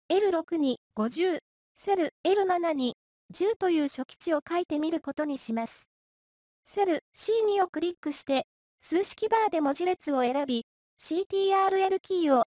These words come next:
押しながらシーキーを同時に押してメモリにコピーします。これをセルジーツーをクリックして、数式バーにペーストするため、シーティーアールエルキーを押しながら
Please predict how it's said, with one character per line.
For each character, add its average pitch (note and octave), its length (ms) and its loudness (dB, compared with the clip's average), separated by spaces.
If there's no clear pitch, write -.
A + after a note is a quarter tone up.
押 - 140 -4
し G4 120 -4
な G4+ 100 4
が F#4+ 140 0
ら C#4 160 2
シ - 160 -4
ー G#4+ 140 0
キ G4 220 -2
ー E4+ 40 4
を D4+ 80 0
同 D4 180 0
時 E4 140 -4
に D#4+ 120 0
押 D4 80 0
し - 140 -10
て C#4 220 0
メ A3+ 140 0
モ E4 120 0
リ G#4+ 120 2
に F#4+ 120 0
コ E4+ 140 -6
ピ D#4+ 200 -2
ー C#4+ 40 -4
し - 160 -10
ま B3 140 -4
す。 - 220 -16
こ C#4 120 -2
れ F#4+ 140 4
を G#4 80 2
セ F#4+ 200 -2
ル D4 160 0
ジ C#4 140 -4
ー G4+ 100 0
ツ - 120 -4
ー F#4 60 4
を F4 40 -4
ク - 140 -6
リ F4 80 0
ッ F4+ 100 -6
ク D4 140 -4
し - 100 -10
て、 C4+ 220 0
数 F4+ 220 0
式 - 240 -6
バ A4 200 4
ー - 20 2
に E4 140 0
ペ C#4+ 180 -2
ー D#4+ 40 0
ス - 120 -14
ト D#4 100 -4
す D#4 140 -8
る D4+ 80 -4
た D4+ 160 -2
め、 D4 180 2
シ E4 220 -4
ー G4 40 -4
テ - 100 -6
ィ G4 140 2
ー G4 140 4
ア G4 40 4
ー - 20 2
ル F#4+ 100 2
エ G4 100 2
ル G4 100 0
キ F4 300 0
ー C4+ 60 6
を A#3+ 80 4
押 A3+ 120 -4
し F#4+ 120 -6
な G4+ 120 2
が F#4+ 140 0
ら C#4+ 160 2